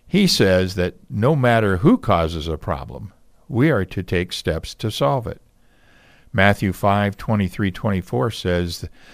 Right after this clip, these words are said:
that if our brother has something against us, we are to go to him. And at the same time, Matthew eighteen fifteen says that if our brother sins against us,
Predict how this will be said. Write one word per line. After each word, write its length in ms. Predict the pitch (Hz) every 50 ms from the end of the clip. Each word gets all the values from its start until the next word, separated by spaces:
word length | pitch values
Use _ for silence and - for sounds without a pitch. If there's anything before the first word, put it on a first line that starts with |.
| - _ -
that 160 | - 101 110
if 240 | 127 135 139 131 -
our 180 | 123 113 110
brother 380 | 98 107 117 113 127 135 123 110
has 240 | 107 113 107 107 -
something 440 | - - 139 139 139 - - 95 87
against 600 | 82 80 80 98 104 123 180 202 - - - -
us, 420 | - - 107 - - - - - _ _ _ _ _ _
we 180 | - 117 95 90
are 120 | 82 82
to 140 | 82 - 107
go 220 | 90 90 98 98 90
to 160 | - - 82
him. 360 | 78 90 - - 80 85 92 _ _ _ _ _ _ _ _ _ _ _ _ _ _ _ _ _ _ _ _
And 280 | - 110 113 117 123 127
at 240 | 120 104 107 110 -
the 100 | - 95
same 320 | - - 120 110 104 98
time, 340 | 87 - 95 82 87 98 104
Matthew 360 | 95 92 95 92 - 95 92
eighteen 500 | 92 98 107 104 - - 104 101 90 85
fifteen 580 | - - 151 180 175 - - - 87 85 85 82
says 440 | - - 101 95 92 92 87 - -
that 200 | 95 87 85 - - - - - - - -
if 260 | - - 113 104 -
our 160 | 110 98 92 85
brother 360 | 82 95 90 85 85 80 80
sins 640 | - - - - 147 170 208 214 180 139 92 82 87
against 560 | 80 78 76 90 85 82 82 - - - 67
us, 360 | - - - - - - -